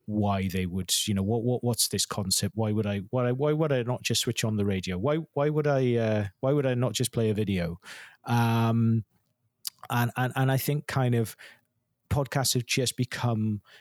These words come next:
mainstream, not in terms of consumption necessarily. Seven million listeners here in the U K, but, you know, you compare that to, you know, um, the, the, the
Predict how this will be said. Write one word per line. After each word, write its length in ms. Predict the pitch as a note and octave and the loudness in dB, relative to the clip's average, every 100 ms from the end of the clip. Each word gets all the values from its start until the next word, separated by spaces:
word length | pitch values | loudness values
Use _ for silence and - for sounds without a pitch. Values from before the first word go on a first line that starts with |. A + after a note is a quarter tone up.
| _ | _
mainstream, 720 | A#2+ C3 C#3 C3+ - - A2+ | 0 2 2 2 0 0 2
not 200 | D#3 A3+ | 2 2
in 80 | A3 | 0
terms 320 | - F#3 E3 | 2 2 2
of 240 | D#3+ - - _ _ | 0 -2 -14 _ _
consumption 840 | - C#3+ - C3+ C3+ - G#2+ F#2+ G#2+ _ - | -2 0 2 2 2 0 0 -2 -6 _ -4
necessarily. 720 | A2 - - G2+ G2 A#2 D#3 _ - | -2 0 0 0 2 2 0 _ -4
Seven 320 | - C3+ B2 | 0 2 2
million 300 | A#2+ A2+ A2 | 2 2 2
listeners 400 | A2 G#2+ A2 G#2 | 2 0 0 0
here 160 | A2+ G#2 | 2 2
in 80 | |
the 80 | G2+ | 2
U 180 | G2+ G#2 | 2 0
K, 280 | - A#2 A2+ | 0 0 0
but, 200 | A2 G2 | 0 -4
you 120 | - A2 | -2 0
know, 80 | |
you 180 | G#2 G#2 | 2 0
compare 420 | - A2 - A2 | 0 -2 0 0
that 340 | A2 A2 - - | 0 -2 -2 -4
to, 500 | - A2 G2+ G2 G2 F#2+ - - - - _ - | -2 0 0 0 -2 -4 -14 -20 -20 -20 _ -2
you 120 | A2 | 0
know, 240 | F#2+ F#2+ - C4+ G#3+ | 0 -2 -4 -8 -4
um, 600 | A2+ G#2 G2+ G2+ G2+ G2 - | 0 2 2 0 0 -2 -4
the, 260 | A2 G#2 | -2 0
the, 280 | F#2+ G#2+ G2+ - | 0 0 0 0
the 480 | G#2+ G2+ G2 F#2+ | 0 2 2 0